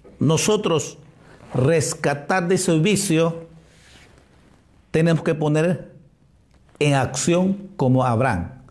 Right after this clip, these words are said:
Abraham armó, se preparó con toda su familia, con toda su gente. Ojo, se preparó.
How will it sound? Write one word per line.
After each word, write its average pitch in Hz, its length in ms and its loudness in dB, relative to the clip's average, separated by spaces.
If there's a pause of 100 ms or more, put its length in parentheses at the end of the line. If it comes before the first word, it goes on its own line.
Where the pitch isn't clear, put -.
(580)
Abraham 175 360 0
armó, 170 640 -2 (580)
se - 360 0
preparó 185 720 -2 (1300)
con 139 220 2
toda 185 180 2
su 151 360 0
familia, 180 540 0
con 131 160 0
toda 165 140 2
su 139 180 -2
gente. 196 680 0 (720)
Ojo, 147 400 0
se 214 640 -2
preparó. 214 760 0